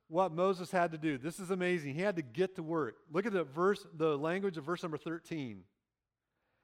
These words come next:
Tell me if you think this would wear you out. "The next day, Moses sat to judge the people,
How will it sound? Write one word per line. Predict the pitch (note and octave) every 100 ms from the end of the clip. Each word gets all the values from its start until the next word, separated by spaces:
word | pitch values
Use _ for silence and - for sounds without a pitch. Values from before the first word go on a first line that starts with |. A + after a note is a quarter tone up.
| _ _ _
Tell | F#3+ A3
me | A#3 G#3
if | -
you | F#3+ F3
think | F#3+ G3+ E3+
this | G3 F3
would | C#3+
wear | D3 D3
you | C#3 C#3
out. | B2+ A2 - _ _ _ _ _
"The | D#3 F3+
next | F3 G3 G#3+ A3 - - _ - B2+
day, | F3+ C#3 - _ _ _ _ _ _ _ -
Moses | C#3 F#3+ G#3 G3+
sat | - F#3+ F3+ F3+
to | E3+
judge | C3 E3 F3 D#3
the | F3
people, | D#3+ F3 D#3 C#3 C3+